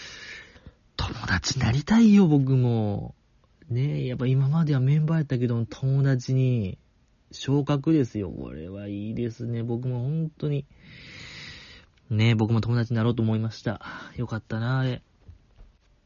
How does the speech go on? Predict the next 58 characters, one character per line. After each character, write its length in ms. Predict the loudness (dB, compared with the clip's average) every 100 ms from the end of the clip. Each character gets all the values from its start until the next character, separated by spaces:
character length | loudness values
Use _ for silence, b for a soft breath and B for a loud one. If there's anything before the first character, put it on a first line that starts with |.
| _ _
あ 160 | -6 -6
と、 300 | 0 0 0
そ 140 | -2
の 60 | 0
四 380 | 2 4 4 2
期 200 | 0 2
生 220 | 2 2
と 120 | 2
一 60 | 0
緒 120 | 0
に 120 | 0
や 100 | 0
っ 20 |
た 240 | -2 -8 -8
シ 160 | -6
ャ 140 | -6 -2
キ 160 | 2
イ 60 | 4
ズ 100 | 2
ム 100 | 2
で 120 | -2
し 120 | -6
た 80 | -16
っ 40 | -20
け？ 140 | -20
シ 200 | -16 -6
ャ 100 | -2
キ 220 | -2 2 4
イ 40 |
ズ 140 | 6
ム 80 | 6
も 100 | 6
良 100 | 4
か 120 | 4
っ 80 | 0
た 100 | 0
で 100 | -2
す 140 | -2 -4
ね。 260 | -4 -6 -10 b b b b b b b b b _ _
感 260 | 0 4 4
想 160 | 6 4
部 140 | 6
分 300 | 4 2 -2 -10 -16 -12 -2
で、 380 | 2 2 0 -6 _ _ _ _ _ _ _
完 260 | -2 4 6
全 120 | 4
に 40 | 4
そ 80 |
の 40 | 4
四 340 | 4 6 4
期 180 | 4 0
生 540 | 4 2 2 -2 -8 -8
が 180 | -2 2
後 320 | 2 2 2
ろ 60 | 2
下 180 | 2 0
が 100 |
っ 60 | 0